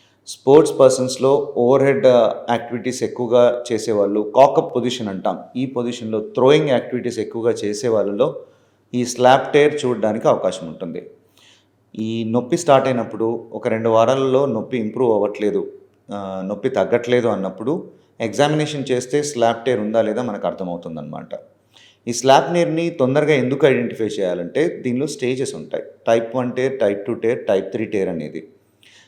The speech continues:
ఈ సివియారిటీని బట్టి, ఆ, లోపల ప్రాబ్లం అనేది పెరుగుతూ ఉంటుంది. నొప్పి అలాగే ఉన్నప్పుడు యాక్టివిటీస్ అలాగే చేస్తూ ఉంటే ఆ స్లాప్ టేర్ ఇంక్రీజ్ అవ్వడానికి అవకాశం ఉంటుంది. So ఎగ్జామినేషన్‌లో మనకు డౌట్ వచ్చినప్పుడు ఎంఆర్ఐలో అది కన్ఫర్మ్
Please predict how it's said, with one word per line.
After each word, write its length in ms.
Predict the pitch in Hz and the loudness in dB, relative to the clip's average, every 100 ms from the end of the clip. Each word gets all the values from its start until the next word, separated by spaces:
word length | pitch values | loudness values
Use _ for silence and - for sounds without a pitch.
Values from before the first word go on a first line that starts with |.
| _ - | _ -8
ఈ 120 | 110 | -6
సివియారిటీని 800 | 107 127 131 165 165 165 160 139 | -4 -2 6 8 8 4 -2 0
బట్టి, 580 | 113 - 151 190 - - _ - | -2 0 -2 -4 -8 -18 _ -8
ఆ, 500 | 107 104 98 95 - - 120 | -4 -2 -2 -4 -8 -12 -2
లోపల 360 | 117 123 139 | 2 2 2
ప్రాబ్లం 520 | 143 - 110 127 143 | -2 6 6 6 4
అనేది 320 | 131 117 107 151 | -2 -2 -4 -6
పెరుగుతూ 460 | - 104 117 - | -2 -2 -2 -4
ఉంటుంది. 540 | 110 87 87 80 82 - _ _ _ _ - | -6 -6 -10 -12 -14 -16 _ _ _ _ -8
నొప్పి 340 | 110 107 156 | -4 -2 4
అలాగే 320 | 147 139 135 139 | 6 8 6 4
ఉన్నప్పుడు 640 | 123 127 123 139 156 - | 2 0 0 0 0 0
యాక్టివిటీస్ 580 | 113 113 123 127 135 131 | -2 -2 -4 -6 -4 0
అలాగే 320 | 113 117 123 - | 4 4 2 -2
చేస్తూ 340 | 110 123 - 135 | -2 -2 -2 -2
ఉంటే 500 | 104 - 113 156 - | -2 -2 -2 -2 -4
ఆ 60 | 107 | -8
స్లాప్ 400 | 107 113 120 - | -4 0 0 0
టేర్ 140 | 139 | 0
ఇంక్రీజ్ 360 | 107 113 143 131 | 0 -2 -2 2
అవ్వడానికి 360 | 104 98 127 | 2 2 -2
అవకాశం 380 | 117 - 92 85 | -2 -2 -6 -10
ఉంటుంది. 380 | 80 82 82 - _ _ _ _ _ - | -18 -18 -20 -20 _ _ _ _ _ -6
So 60 | 104 | -4
ఎగ్జామినేషన్‌లో 720 | 95 113 - 139 131 135 131 | -2 -2 -2 -2 -4 -4 -4
మనకు 280 | 127 113 - | -2 -4 -2
డౌట్ 320 | 98 101 139 | 2 2 2
వచ్చినప్పుడు 420 | 131 - 110 117 | -4 -4 -10 -6
ఎంఆర్ఐలో 520 | 120 101 117 117 113 | -6 -2 -2 0 0
అది 140 | 160 113 | 0 -2
కన్ఫర్మ్ 400 | 104 95 120 | -4 -6 -8